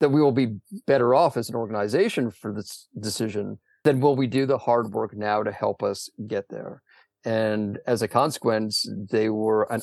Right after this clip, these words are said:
upstart company that's coming up on their fifty-year milestone. There've been, companies have been around for far longer in that space,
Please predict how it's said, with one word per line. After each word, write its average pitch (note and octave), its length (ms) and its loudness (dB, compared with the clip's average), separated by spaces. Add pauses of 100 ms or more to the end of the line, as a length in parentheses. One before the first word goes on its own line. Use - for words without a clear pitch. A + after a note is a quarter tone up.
upstart B2 460 0
company A2+ 640 -4
that's A2 140 -8
coming B2+ 240 2
up A#2+ 100 -2
on G#2 100 0
their C3 160 2
fifty-year G2+ 540 -4
milestone. G2+ 720 -4
There've A2+ 120 -6
been, G#2+ 260 -6
companies A2+ 320 -2
have G#2 100 -4
been G2+ 100 -6
around G2+ 240 -4
for G2+ 120 -12
far G2+ 240 -2
longer G2+ 400 -4
in G2+ 120 -10
that F#2 180 -8
space, A#2 480 -4